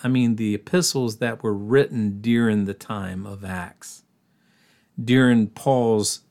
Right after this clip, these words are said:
ministry between chapter nine and chapter number twenty-eight. And the epistles that he wrote are what we call transitional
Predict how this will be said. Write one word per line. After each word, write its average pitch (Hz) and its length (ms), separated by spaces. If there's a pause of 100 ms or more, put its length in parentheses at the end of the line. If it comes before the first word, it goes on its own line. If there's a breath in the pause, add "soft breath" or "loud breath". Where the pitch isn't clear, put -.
ministry 120 800
between 104 640 (380 soft breath)
chapter 120 340
nine 113 340
and 98 140
chapter - 320
number 104 240
twenty-eight. 98 720 (560 soft breath)
And 120 180
the 113 80
epistles 151 600
that 110 240
he 123 180
wrote 107 460
are 107 160
what 107 220
we 107 80
call 104 260
transitional 120 1300